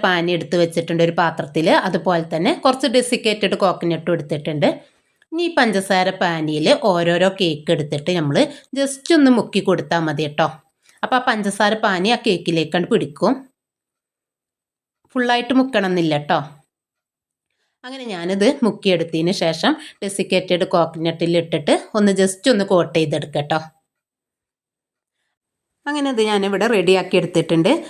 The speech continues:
അങ്ങനെ എല്ലാ കേക്കിൻ്റെ പീസും ഇതുപോലെ ചെയ്തെടുക്കാം.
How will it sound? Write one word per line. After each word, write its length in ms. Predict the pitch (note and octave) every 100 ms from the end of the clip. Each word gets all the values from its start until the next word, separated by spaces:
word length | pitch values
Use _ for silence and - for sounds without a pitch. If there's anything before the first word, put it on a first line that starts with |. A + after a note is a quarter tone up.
| - A#3+
അങ്ങനെ 200 | B3 A#3+
എല്ലാ 220 | A3 G#3+ A#3+ D4 - - _ _ -
കേക്കിൻ്റെ 380 | G#3 F#3+ F#3 G3+ G3+
പീസും 340 | F#3 - G3
ഇതുപോലെ 400 | F3+ F3 E3+ D#3 B3
ചെയ്തെടുക്കാം. 680 | G3+ D#3+ D#3 D3 - E3+